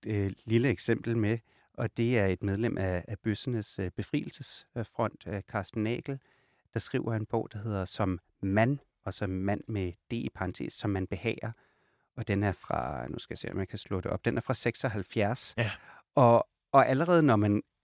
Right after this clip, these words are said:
Speaker 1: læser forordet, så kan man se, at det, den er skrevet fra et bestemt ståsted, og sproget er sådan meget karakteristisk, for han læ-, læser ud, eller lægger ud med at tiltale læseren som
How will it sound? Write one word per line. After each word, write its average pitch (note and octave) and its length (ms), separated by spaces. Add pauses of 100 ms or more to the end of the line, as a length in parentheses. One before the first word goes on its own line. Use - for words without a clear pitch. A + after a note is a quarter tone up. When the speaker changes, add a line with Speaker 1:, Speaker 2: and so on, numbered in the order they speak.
(240)
Speaker 1:
læser B2 380
forordet, C3+ 640 (520)
så - 160
kan D3+ 140
man D3 40
se, C#3 260
at A#2 160
det, A#2 180 (240)
den B2 120
er A#2+ 40
skrevet C3 360
fra A#2 120
et G2+ 80
bestemt - 480 (280)
ståsted, C3+ 480
og - 140
sproget D3 420
er A#2 40
sådan A#2 180
meget A#2 300
karakteristisk, A#2+ 680
for C3+ 80
han A#2 120
læ-, A2 160 (180)
læser B2 280
ud, E3 200 (160)
eller G2+ 240
lægger G2+ 220 (100)
ud F3+ 260
med C3 260
at A2+ 200
tiltale A2 560
læseren A#2 460
som G2+ 240